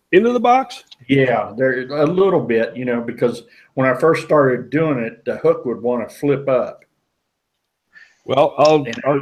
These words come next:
Speaker 1: I'll, I'll tell you what, I'll give you a quick, 'cause I, I had a learning curve too when I first ma-, first invented it.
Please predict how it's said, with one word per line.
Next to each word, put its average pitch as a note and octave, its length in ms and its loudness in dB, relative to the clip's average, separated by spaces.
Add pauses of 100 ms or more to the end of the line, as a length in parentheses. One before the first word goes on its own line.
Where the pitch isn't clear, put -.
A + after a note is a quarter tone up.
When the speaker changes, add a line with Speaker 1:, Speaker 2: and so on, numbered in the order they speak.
Speaker 1:
I'll, C#3 300 0
I'll C#3 60 -10
tell F3 160 0
you E3+ 120 6
what, E3+ 160 4
I'll C#3 80 4
give D3+ 220 2
you C#3+ 100 4
a C3 60 -2
quick, - 500 -4 (1200)
'cause C3 140 -2
I, F3 120 6
I D#3+ 280 0
had G#3+ 120 4
a B2+ 40 2
learning B2+ 320 0
curve B2 320 -4
too F#3+ 200 4
when B2 180 -4
I A2+ 80 -6
first C#3+ 340 -4
ma-, C#3+ 140 0 (420)
first C#3+ 280 -4
invented C3+ 420 2
it. F#2+ 120 -14